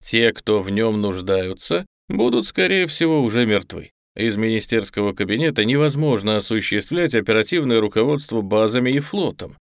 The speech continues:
И уж точно невозможно собрать на таком расстоянии грохнувшегося шалтая-болтая.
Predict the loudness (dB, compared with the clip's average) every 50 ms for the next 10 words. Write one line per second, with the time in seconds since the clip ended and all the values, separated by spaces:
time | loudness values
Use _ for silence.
0 | _ _ -4 0 2 2 2 0 0 0 0 2 2 0 0 0 0 2 2 4
1 | 4 4 2 2 0 0 0 0 0 0 -2 -2 0 0 0 0 2 2 2 4
2 | 2 2 0 -2 -2 0 0 0 0 2 2 2 2 2 0 0 -2 -2 0 2
3 | 2 4 4 4 4 4 4 2 2 2 2 0 2 2 2 0 0 -2 -2 -2
4 | -2 -2 0 0 2 2 0 0 0 0 0 2 2 2 2 2 0 0 2 2
5 | 4 4 2 2 2 2 2 2 2 0 0 0 0 0 -2 -8 -14